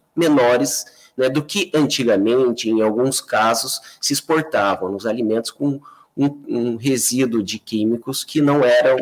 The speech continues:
é, aceitos nesses países. Então, com essa exigência, evidentemente, por uma pressão do consumidor.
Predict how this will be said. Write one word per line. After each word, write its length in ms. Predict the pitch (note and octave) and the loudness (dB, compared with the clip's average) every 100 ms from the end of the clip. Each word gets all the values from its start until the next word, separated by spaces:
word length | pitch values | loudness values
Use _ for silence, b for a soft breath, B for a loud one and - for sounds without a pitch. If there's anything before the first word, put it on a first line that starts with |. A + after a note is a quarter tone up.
| B B B _ | B B B _
é, 260 | A#2+ A2+ - | 0 0 0
aceitos 520 | C3+ - B2 B2 - | -2 0 0 0 -2
nesses 280 | B2 - - | -2 -2 -4
países. 720 | - C#3+ G#2 F#2+ - - - b b b | -2 0 0 -2 -4 -8 -10 b b b
Então, 280 | E3 E3+ F3 | -4 -2 0
com 100 | E3+ | 2
essa 240 | F3 - | 2 2
exigência, 800 | F3 D3 A#2 G#2+ A#2 A#2 - F#2+ - | -2 0 -2 0 2 2 0 -4 -4
evidentemente, 840 | C3 A#2+ A#2+ C3+ C3 A2 A#2 - | -4 -2 0 0 0 0 0 -2
por 120 | - | -2
uma 160 | D3+ D3 | 0 0
pressão 360 | D3 B2 - A#2 | -2 -4 -4 -4
do 120 | A#2 | -4
consumidor. 720 | G#2+ A2 A2 G#2+ G2+ F2 F#2+ | -6 -8 -8 -8 -6 -10 -12